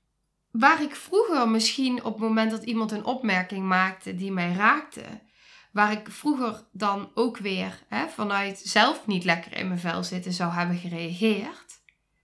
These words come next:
merk ik nu dat ik niet de behoefte voel om te reageren. Ik voel de behoefte om met mezelf te zijn en om vervolgens ook vanuit liefde weer naar die ander te kunnen kijken van, "Jeetje."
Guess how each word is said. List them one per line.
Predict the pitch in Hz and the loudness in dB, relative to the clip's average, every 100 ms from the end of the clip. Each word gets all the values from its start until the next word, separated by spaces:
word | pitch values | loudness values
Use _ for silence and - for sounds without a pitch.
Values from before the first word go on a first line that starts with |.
| _ _ _ _ _ _ _ _ _ _ | _ _ _ _ _ _ _ _ _ _
merk | - 220 233 | 2 4 4
ik | 226 - | 2 4
nu | 262 302 247 285 - _ - | 6 8 6 0 -8 _ -8
dat | 214 226 | -2 -2
ik | 226 233 | -2 -2
niet | 233 | -2
de | 208 | -2
behoefte | 190 208 262 - 180 | -2 -4 -6 -8 -6
voel | 220 - | -8 -8
om | 202 | -8
te | 185 - | -10 -10
reageren. | 190 180 175 254 247 - - _ _ _ _ _ - - | -8 -8 -2 -2 -4 -8 -20 _ _ _ _ _ -20 -12
Ik | 214 | -10
voel | - 247 | -4 -2
de | 214 | 0
behoefte | 190 220 381 - - - 285 _ _ _ _ | 0 0 -2 -4 -8 -8 -10 _ _ _ _
om | - 190 | -6 -4
met | 196 | -4
mezelf | 190 180 202 254 | -4 -2 -4 -4
te | - | -10
zijn | 262 185 175 214 294 - - - - | -6 -4 -2 -4 -8 -16 -20 -20 -6
en | 208 | -4
om | 196 | -4
vervolgens | 190 180 202 226 - - | -6 -6 -4 -4 -6 -4
ook | 254 302 - | -4 -4 -14
vanuit | - 220 190 185 | -10 -2 0 0
liefde | 233 294 214 | 0 -2 -4
weer | 214 | -4
naar | 208 190 | -4 -6
die | 196 | -6
ander | 196 208 | -6 -6
te | 208 | -10
kunnen | 185 190 185 | -10 -6 -6
kijken | 190 202 196 - | -4 -6 -6 -12
van, | 165 170 | -8 -2
"Jeetje." | 180 190 - | 0 -2 -8